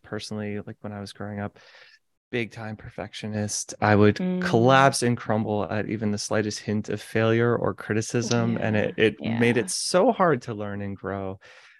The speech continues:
Speaker 1: Um,
Speaker 2: Mm-hmm.
Speaker 1: and the really, I think something that I had, I personally had to do a lot of work for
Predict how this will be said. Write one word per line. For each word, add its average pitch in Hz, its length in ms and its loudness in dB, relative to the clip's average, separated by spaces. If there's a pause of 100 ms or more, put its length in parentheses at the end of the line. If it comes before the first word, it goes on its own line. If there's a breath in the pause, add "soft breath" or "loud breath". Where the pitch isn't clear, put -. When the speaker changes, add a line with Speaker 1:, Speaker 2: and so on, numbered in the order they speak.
(140 soft breath)
Speaker 1:
Um, 107 420 -2
Speaker 2:
Mm-hmm. 175 320 -10
Speaker 1:
and 110 520 -2 (440 loud breath)
the 123 340 2
really, 151 540 0
I 117 140 -8
think 127 340 -6 (580)
something 120 680 -2
that 107 460 -2 (340)
I 110 100 2
had, 127 240 4
I 120 160 4
personally 123 400 -4
had 156 120 -6
to 143 60 -4
do 147 160 -6
a 147 120 -4
lot 143 100 -2
of 143 80 0
work 139 300 2
for 151 420 0